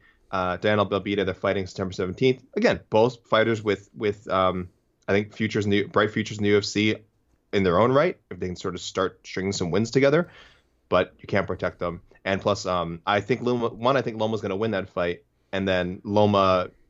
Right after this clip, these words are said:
uh, Jauregui is just be a friggin' ridiculous stand-up battle. So, yeah,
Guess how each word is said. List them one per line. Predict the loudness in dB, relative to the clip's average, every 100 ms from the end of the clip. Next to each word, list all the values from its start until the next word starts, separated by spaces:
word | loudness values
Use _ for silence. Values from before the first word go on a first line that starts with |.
| -4
uh, | 0 0 0 -2
Jauregui | 0 0 0 -2
is | -4
just | -6 -10 -8
be | -6 -4
a | -6 -14 -20 _ _ _ _ _
friggin' | -2 -2 -4 -6
ridiculous | -2 0 0 -2 -2
stand-up | 0 0 0
battle. | 0 0 -2
So, | 0 0 0 -12 -20 -20 -20 _ _ _ _ -10 -8
yeah, | -8